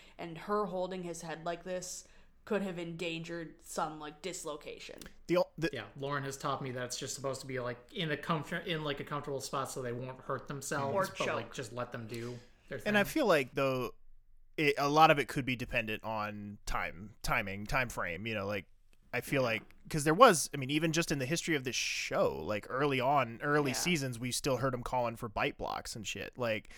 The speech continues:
Speaker 2: so I feel like there could be just,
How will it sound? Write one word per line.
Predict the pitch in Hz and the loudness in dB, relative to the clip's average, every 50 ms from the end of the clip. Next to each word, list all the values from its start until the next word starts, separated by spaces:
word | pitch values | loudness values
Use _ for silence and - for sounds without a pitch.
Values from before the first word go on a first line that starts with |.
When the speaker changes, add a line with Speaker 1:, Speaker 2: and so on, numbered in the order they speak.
| - - - - - - | -18 -18 -18 -18 -16 -8
Speaker 2:
so | - - - 143 127 113 110 107 101 101 98 - - - - - - | -4 2 4 4 6 6 4 2 0 -2 -6 -8 -14 -20 -14 -2 -2
I | 135 | -2
feel | - - 160 156 | 2 6 8 10
like | 147 139 131 113 - | 10 10 8 6 2
there | 135 127 123 120 117 113 110 107 110 - - | 0 2 2 2 2 0 0 -2 -4 -8 -8
could | - - 170 135 113 | 0 2 2 2 4
be | 131 127 123 120 117 113 | 2 0 2 0 -2 -2
just, | - - 120 - | -2 -4 -4 -4